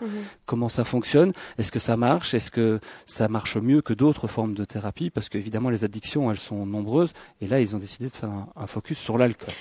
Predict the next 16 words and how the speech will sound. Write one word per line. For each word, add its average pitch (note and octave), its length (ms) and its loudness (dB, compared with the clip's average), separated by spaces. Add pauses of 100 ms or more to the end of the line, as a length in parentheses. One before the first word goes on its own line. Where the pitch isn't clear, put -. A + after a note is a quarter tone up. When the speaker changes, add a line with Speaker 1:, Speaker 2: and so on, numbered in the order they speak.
Speaker 2:
Voilà. - 160 2
Speaker 1:
Damien, A#3+ 240 4
on A#3 60 2
voit C#4 180 4
aussi C4+ 180 0
que B3 220 4
tous A3+ 140 -2
ces A3 160 0
projets A3+ 420 4
ont A3 220 4
des, G3+ 300 4
euh, E3+ 360 6
titres, - 380 -2
euh, F#3+ 200 4
assez, G#3+ 460 2
euh, F3 260 4